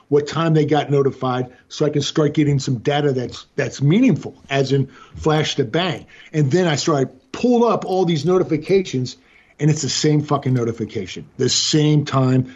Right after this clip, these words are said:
the same amount of bars, the same amount of battery. So I'm telling you right now, all ten thousand of those Afghans out there on their cell phone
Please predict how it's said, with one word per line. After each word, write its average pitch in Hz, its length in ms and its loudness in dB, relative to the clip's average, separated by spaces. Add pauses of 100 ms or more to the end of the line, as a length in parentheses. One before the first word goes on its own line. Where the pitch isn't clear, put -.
the 127 100 0
same 160 380 2
amount 147 300 4
of 127 120 -2
bars, 127 400 2
the 107 80 -10
same 151 340 2
amount 147 280 2
of 135 80 -2
battery. 127 480 2 (340)
So 139 380 0 (260)
I'm 139 220 -2
telling 196 340 0
you 185 120 4
right 165 180 2
now, 147 380 0
all 170 180 2
ten 170 320 -2
thousand 160 400 0
of 143 80 2
those 147 240 4
Afghans 151 500 0
out 120 200 -2
there 120 160 0
on 127 80 0
their 143 100 4
cell 151 240 2
phone 117 320 -4